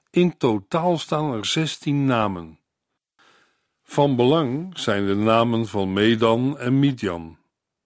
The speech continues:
De andere nakomelingen zullen ook volken voortbrengen, maar komen niet meer voor in de komende geschiedenissen en gebeurtenissen.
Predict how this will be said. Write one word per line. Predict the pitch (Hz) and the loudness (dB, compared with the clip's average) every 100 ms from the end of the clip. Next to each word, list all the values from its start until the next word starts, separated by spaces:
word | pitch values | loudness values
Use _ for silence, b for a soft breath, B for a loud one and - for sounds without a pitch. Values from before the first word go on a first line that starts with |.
| _ _ | _ _
De | - | 0
andere | 147 185 185 151 | 2 4 4 2
nakomelingen | 127 117 107 117 110 107 131 147 135 | 4 2 2 2 2 2 2 2 2
zullen | 120 107 | 0 0
ook | 101 - | -2 -2
volken | - 123 120 131 | 0 0 0 -4
voortbrengen, | - 120 107 107 101 90 - _ _ _ _ _ _ _ _ | 0 -2 0 -4 -4 -6 -14 _ _ _ _ _ _ _ _
maar | 90 90 104 | -8 -4 -6
komen | - 104 101 107 107 | -4 0 2 2 2
niet | 117 139 - | 2 0 0
meer | 117 104 | 0 0
voor | 95 123 123 139 | 0 2 2 2
in | 107 | -2
de | 98 | -6
komende | - 110 110 117 113 | 0 2 2 2 -2
geschiedenissen | - 107 - 113 101 101 98 - 131 b b b b | -6 -8 -6 -8 -6 -4 -4 -6 -8 b b b b
en | 95 101 | -6 -4
gebeurtenissen. | - 113 143 139 131 110 - 101 | -2 2 2 2 -2 -2 -4 -14